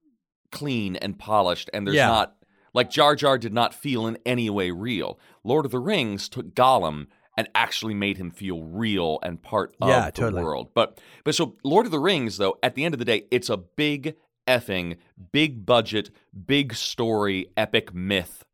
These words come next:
Speaker 1: film. And it worked, which, and like I'd said before, superhero films are huge effing big stories. And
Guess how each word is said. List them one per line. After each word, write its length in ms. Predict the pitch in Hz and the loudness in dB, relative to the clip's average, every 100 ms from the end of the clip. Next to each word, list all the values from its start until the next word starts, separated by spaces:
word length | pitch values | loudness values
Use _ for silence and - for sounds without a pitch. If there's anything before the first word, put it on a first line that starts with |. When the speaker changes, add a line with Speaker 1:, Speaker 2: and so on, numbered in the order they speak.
| _ _ | _ _
Speaker 1:
film. 440 | - 107 71 50 _ _ _ _ _ _ _ _ _ _ _ | -2 0 0 -8 _ _ _ _ _ _ _ _ _ _ _
And 220 | 110 110 107 | -2 0 0
it 160 | 104 | -4
worked, 680 | - 85 87 87 - - - _ _ _ _ _ _ _ | -6 -8 -6 -6 -8 -18 -18 _ _ _ _ _ _ _
which, 560 | 98 117 113 - - _ _ _ _ _ _ _ _ _ | -2 0 0 -2 -6 _ _ _ _ _ _ _ _ _
and 260 | 113 113 90 | 0 0 0
like 160 | 117 | 2
I'd 140 | 117 98 | 2 0
said 160 | 123 | -2
before, 320 | 98 - 113 - | -8 -4 -4 -2
superhero 760 | - 170 175 185 160 147 131 | -4 -4 0 0 0 0 -2
films 520 | - 139 104 82 78 _ _ _ | 2 2 2 0 -8 _ _ _
are 160 | 104 | 2
huge 560 | 101 - 135 120 117 - _ | 2 -2 0 0 -2 -6 _
effing 480 | 104 101 95 92 76 | 0 0 -6 -6 -4
big 260 | 92 80 | -4 -4
stories. 720 | - - 85 69 55 50 - - _ _ _ _ _ | -10 -6 -6 -6 -12 -12 -14 -14 _ _ _ _ _
And 560 | 107 104 87 87 87 | -2 0 0 -2 -6